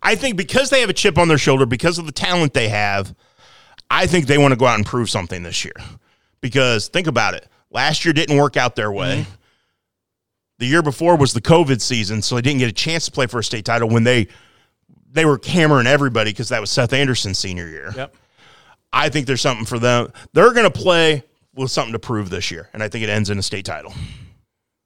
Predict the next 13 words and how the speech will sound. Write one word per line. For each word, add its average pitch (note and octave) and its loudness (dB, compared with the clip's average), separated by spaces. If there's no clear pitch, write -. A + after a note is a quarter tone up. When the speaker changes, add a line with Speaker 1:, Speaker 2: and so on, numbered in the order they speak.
Speaker 2:
Soccer. B2 -14
Soccer C#3 -12
state E3+ -12
championship. C#3 -14
I B2 -6
can D3 -14
see G3 -8
it. - -14
Speaker 1:
We'll B2+ 2
have A#2+ 4
to A#2+ -4
do B2 4
a, A2+ -2